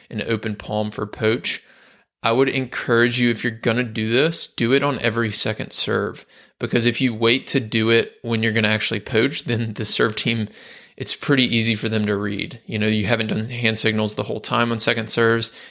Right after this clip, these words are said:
and then all of a sudden you do it. It's obviously, you know, you're gonna be poaching on that one. So I would encourage you to do it, uh, every time. And then, of course, mix it up.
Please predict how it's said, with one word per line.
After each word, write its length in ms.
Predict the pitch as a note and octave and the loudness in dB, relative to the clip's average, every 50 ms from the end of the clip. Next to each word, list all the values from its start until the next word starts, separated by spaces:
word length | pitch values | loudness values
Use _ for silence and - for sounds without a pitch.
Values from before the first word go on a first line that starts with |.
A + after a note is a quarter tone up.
| - _ | -16 _
and 100 | - A#2 | -2 0
then 100 | A#2 A2 | 2 4
all 120 | G#2+ A2+ | 4 4
of 60 | A2 | 4
a 40 | A2 | 4
sudden 280 | G#2 - A2+ A2 A2 G#2+ | 2 2 2 2 2 0
you 100 | G#2+ G#2 | -2 -4
do 300 | G2+ - - A2+ A2 A2 | -4 -4 -2 2 4 4
it. 240 | A2 G#2 - - - - _ _ _ _ _ _ _ _ _ - | 4 2 0 -4 -14 -20 _ _ _ _ _ _ _ _ _ -18
It's 500 | - - - - - _ - A#2+ A2+ - | -18 -18 -18 -20 -20 _ -10 -4 -2 0
obviously, 800 | - A2 G#2+ G#2+ A2 G#2 - - A#2 A2 G#2+ G#2+ G#2+ G#2 - - - - - - | 2 2 2 2 0 0 0 0 0 0 0 0 -2 -4 -6 -12 -18 -20 -18 -14
you 100 | - A2 | -10 -8
know, 100 | G#2 G#2 | -6 -6
you're 200 | G#2+ G#2+ A2+ A2 | -6 -4 -6 -4
gonna 260 | G#2+ A#2+ A2+ G#2+ G#2+ | 0 0 0 0 0
be 140 | G#2 G#2+ G#2 | -2 -4 -4
poaching 420 | - - A2 G#2+ - - G2 - | -4 -6 -6 -4 -4 -4 -6 -6
on 120 | - - - | -8 -8 -8
that 180 | - - - | -10 -8 -8
one. 160 | - A2+ A#2 | -8 -6 -2
So 320 | A2 - - A2+ A2+ A2 - - - - - - _ - | 0 2 4 4 4 2 0 -4 -12 -20 -20 -18 _ 0
I 60 | A2+ | 2
would 100 | A#2+ B2 | 2 2
encourage 360 | A#2+ - - B2 A#2 A2+ A#2 | 2 2 2 2 2 4 2
you 80 | A#2+ A2 | 0 0
to 100 | A2 G#2+ | 0 -2
do 240 | G#2 G#2 A2+ A2 | -2 0 2 4
it, 220 | A2 A2 - - - _ - | 4 4 2 0 -8 _ -6
uh, 240 | A2 G#2 G#2+ - - | -4 -4 -4 -2 -2
every 280 | - A#2 G#2+ A2+ A2 G#2+ | -2 0 0 0 -4 -4
time. 400 | - A2+ A2 A2+ A#2 C#3 C#3+ C#3+ - _ _ _ _ _ _ _ _ _ _ _ _ _ _ _ _ _ | -2 0 0 0 0 0 -4 -10 -14 _ _ _ _ _ _ _ _ _ _ _ _ _ _ _ _ _
And 140 | - A#2+ A2+ | -2 0 2
then, 60 | A2+ | 2
of 120 | A2 G#2 - | 0 0 -2
course, 280 | - B2 A#2 G#2 - | -2 -2 0 0 -2
mix 260 | A2+ G#2+ A2 - - A#2+ | -2 -4 -2 -2 0 2
it 80 | A2+ | 4
up. 360 | A2+ A#2+ C3+ - - - _ | 4 4 2 2 -4 -12 _